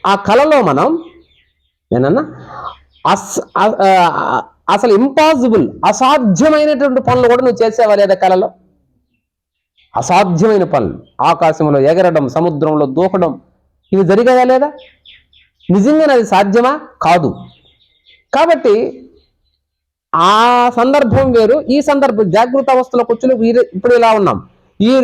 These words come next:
రెండు పరిస్థితులు వేరు వేరు కదా, ఇవి రెండు వేరు వేరు, అలా కాదు అని చెబుతున్న మనసు ఒకటే. అది అసాధ్యమైన పని అని తెలిస్తే, రెండు తెలిస్తేనే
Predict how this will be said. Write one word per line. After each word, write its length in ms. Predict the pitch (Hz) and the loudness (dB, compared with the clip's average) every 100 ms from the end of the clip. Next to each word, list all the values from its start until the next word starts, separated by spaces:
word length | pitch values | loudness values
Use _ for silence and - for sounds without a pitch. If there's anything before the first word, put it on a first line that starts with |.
| 233 | 2
రెండు 540 | 285 349 349 311 - _ _ _ _ - | 2 2 2 0 -2 _ _ _ _ -2
పరిస్థితులు 440 | 254 330 330 285 | 0 0 -2 0
వేరు 240 | 254 277 294 | 2 2 2
వేరు 260 | 285 277 | 2 2
కదా, 440 | 220 165 214 156 - - _ - | 2 2 2 0 -4 -18 _ -4
ఇవి 140 | 202 | 0
రెండు 340 | 220 220 311 339 | 2 2 2 0
వేరు 420 | 269 233 285 302 | 2 2 2 2
వేరు, 380 | 277 262 240 302 285 113 - - | 2 2 2 2 0 -2 -6 -2
అలా 180 | 214 226 | 0 0
కాదు 360 | 233 247 285 | 0 0 2
అని 140 | 294 269 302 | 0 0 -4
చెబుతున్న 360 | 302 330 320 269 | -4 -2 0 0
మనసు 380 | 214 330 359 | 2 0 0
ఒకటే. 320 | 269 202 156 - _ _ _ _ _ _ _ _ _ _ _ _ _ 240 - _ 277 269 113 107 98 87 _ _ _ _ _ _ _ _ _ _ _ 170 | -2 -2 -6 -6 _ _ _ _ _ _ _ _ _ _ _ _ _ -20 -20 _ _ _ _ -20 -20 _ _ _ _ _ _ _ _ _ _ _ _ 0
అది 140 | 190 | 0
అసాధ్యమైన 640 | 185 247 277 247 294 285 269 | 2 2 0 0 0 2 0
పని 300 | - 254 294 | 0 0 2
అని 160 | 277 | 0
తెలిస్తే, 640 | 233 240 277 - 233 185 233 | 0 -2 -2 -2 0 2 2
రెండు 320 | 185 254 339 | 2 2 0
తెలిస్తేనే 500 | 254 285 359 370 | 0 0 2 0